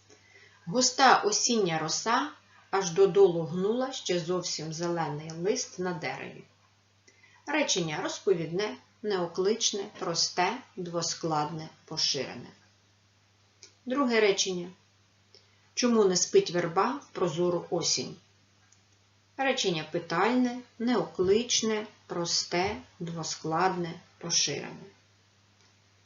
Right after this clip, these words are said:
Третє речення. Ми дуже любимо свою школу. Речення розповідне, окличне, просте, двоскладне, поширене.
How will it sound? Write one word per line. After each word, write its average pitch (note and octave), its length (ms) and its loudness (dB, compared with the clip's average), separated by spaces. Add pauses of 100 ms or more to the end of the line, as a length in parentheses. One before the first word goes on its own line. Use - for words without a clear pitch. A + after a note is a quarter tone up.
(640)
Третє G#3 460 4
речення. G3 540 0 (1000)
Ми D4+ 160 2
дуже B3+ 420 6
любимо F3+ 480 4
свою E3+ 360 -6
школу. D#3+ 640 -4 (2000)
Речення F#3+ 580 -2
розповідне, F3+ 1000 0 (320)
окличне, F#3+ 840 -2 (200)
просте, F#3+ 600 0 (320)
двоскладне, F#3+ 960 -2 (160)
поширене. D#3 680 -4